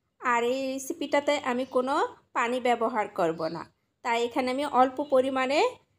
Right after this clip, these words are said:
নারকেলের দুধ দিয়েছি মশলাটাকে কষিয়ে নেওয়ার জন্য। এবার আমি একটা চটা দিয়ে নেড়ে দিব। তারপর এখানে হলুদের গুঁড়ো দিব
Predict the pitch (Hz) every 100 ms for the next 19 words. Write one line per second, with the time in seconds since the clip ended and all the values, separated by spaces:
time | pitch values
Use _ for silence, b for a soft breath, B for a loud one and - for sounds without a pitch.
0 | _ 226 226 233 285 285 220 240 214 190
1 | 190 190 247 247 262 285 285 294 359 -
2 | 285 294 269 240 220 208 196 - 185 190
3 | - - _ _ _ _ _ _ _ _
4 | _ _ _ _ _ _ _ _ _ _
5 | _ _ _ _ _ 254 247 240 240 247
6 | 247 302 277 247 240 254 262 233 208 190
7 | 165 180 190 233 226 240 233 240 254 269
8 | 294 330 247 262 285 262 254 262 240 247